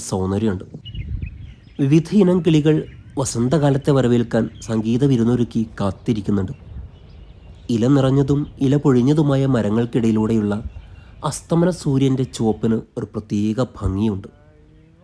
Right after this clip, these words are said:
പുഴയേക്കാൾ ശാന്തമായ കടലിനെ തുരത്തി നടുവിൽ ഒരു ചെറു ദ്വീപ് രൂപപ്പെട്ടിട്ടുണ്ട്. ദ്വീപിൻ്റെ അധിപനാണോന്നറിയില്ല, ഒരു വന്യജീവി അധികാരം അടയാളപ്പെടുത്തി നടന്നുപോയ കാൽപ്പാടുകൾ.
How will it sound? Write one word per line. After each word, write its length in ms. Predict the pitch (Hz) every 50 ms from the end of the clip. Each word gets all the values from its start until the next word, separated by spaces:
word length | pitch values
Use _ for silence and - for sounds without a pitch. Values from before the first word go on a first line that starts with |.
| 185 - _ _ _ _ _ _ _ _ _ - - - - -
പുഴയേക്കാൾ 560 | 151 147 160 165 175 170 170 185 185 202 208 196 -
ശാന്തമായ 480 | - 160 151 151 160 160 156 151 151 156 156 -
കടലിനെ 400 | 139 120 113 123 127 127 131 131 131 -
തുരത്തി 340 | - 117 117 113 - - 117 123 - - - - - _ _ _ _ _ _ _ _ -
നടുവിൽ 420 | - 139 135 127 139 143 160 160 - - - 135
ഒരു 100 | 131 139 147 - - - -
ചെറു 200 | 131 131 147 170 165 135 120
ദ്വീപ് 320 | 120 117 120 123 120 156 147 - - - - - - _ _ _ - 110
രൂപപ്പെട്ടിട്ടുണ്ട്. 640 | 104 95 113 110 - 113 98 107 95 - - - - - - _ _ _ _ _ _ _ _ - - _ _ - 110
ദ്വീപിൻ്റെ 420 | 107 101 101 98 92 104 110 120 123 120
അധിപനാണോന്നറിയില്ല, 840 | 104 107 98 139 151 165 160 160 170 170 165 147 123 117 113 104 107 113 - - _ _ _ _ _ - - - -
ഒരു 140 | 160 170 170 165
വന്യജീവി 560 | 156 156 175 190 160 139 160 156 143 147 151 151 - - - - 127
അധികാരം 460 | 117 117 98 123 120 123 131 156 156 139
അടയാളപ്പെടുത്തി 580 | 131 127 127 135 131 117 123 120 117 - 117 113 - - _ _ _ _ _ _ _ _ _ _ _ _ -
നടന്നുപോയ 420 | 107 101 101 107 110 117 123 117 117 117 113 -
കാൽപ്പാടുകൾ. 600 | - 104 95 92 - - 95 92 98 98 104